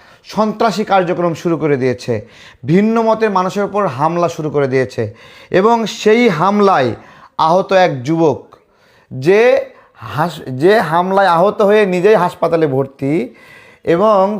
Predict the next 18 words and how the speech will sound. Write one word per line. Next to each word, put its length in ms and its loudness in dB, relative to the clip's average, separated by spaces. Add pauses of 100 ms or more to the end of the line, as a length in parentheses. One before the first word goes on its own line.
তার 420 2
এই 80 2
যে 100 2
পুলিশ 380 0
কেস 300 -2
রিপোর্ট, 480 2 (520)
পুলিশ 300 0
কেস 280 -2
রিপোর্টটা 460 0
রয়েছে, 600 0 (960)
দেখেন, 600 0 (680)
সেই 500 0
ছেলেকে 500 0
অভিযোগ 420 0
দিছে 220 -4
ধর্ষণের। 580 -4 (420)
অর্থাৎ, 460 0 (600)
অর্থাৎ 500 -2